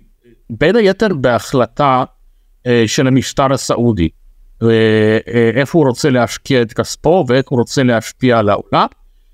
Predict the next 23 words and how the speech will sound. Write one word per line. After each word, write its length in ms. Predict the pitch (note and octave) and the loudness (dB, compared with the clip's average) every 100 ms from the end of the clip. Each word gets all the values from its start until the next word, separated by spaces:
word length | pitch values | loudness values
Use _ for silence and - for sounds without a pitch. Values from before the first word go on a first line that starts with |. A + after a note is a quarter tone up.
| _ _ C#3 | _ _ 0
אה, 540 | C3 B2 B2 A#2+ A#2 - | 2 4 4 2 2 0
אם 180 | D3+ | 2
הוא 180 | E3+ D#3+ | 2 2
יח-, 240 | C#3 - - C3+ C3 | 2 -4 -2 -2 0
אם 180 | D#3 E3+ F3 | 0 0 2
המשטר 640 | C3 C3 - - D3 C#3+ C#3+ A#2 | 2 2 0 -2 0 0 0 0
יחשוב 600 | A#2 G#2+ - - C3+ B2 | 0 -2 -4 0 0 0
שהכדורגל 840 | - G#2+ A#2 G#2+ A#2+ B2 B2 A2+ A2+ | -4 -4 -4 0 0 2 0 0 -2
הוא, 340 | A2+ A2 G#2 A2 | -2 -2 -6 -2
אה, 300 | A2 G#2+ G#2 - _ _ _ - | 0 0 -2 -8 _ _ _ -2
אה, 160 | A#2 A2 - - | 0 0 -4 -2
הוא 180 | D3 C#3 | 0 2
הדרך, 440 | A2+ G2+ G#2+ - | 2 0 -2 -4
אז 200 | B2+ A#2+ | -4 0
הם 120 | C3 | 0
ימשיכו 460 | C3 C3 - F#3+ G3 | 2 0 0 0 2
להשקיע 380 | E3 - - D#3+ | 0 -2 -4 -2
שם 180 | D#3+ | 0
הרבה 160 | C3+ C3 | 0 2
מאוד 220 | D3+ D3+ | 0 0
כסף. 280 | - - A#2 | -4 -4 -4
כרגע, 440 | A#2+ C#3 D3+ B2 A2 _ | -2 0 0 0 -4 _
אה, 60 | - | -14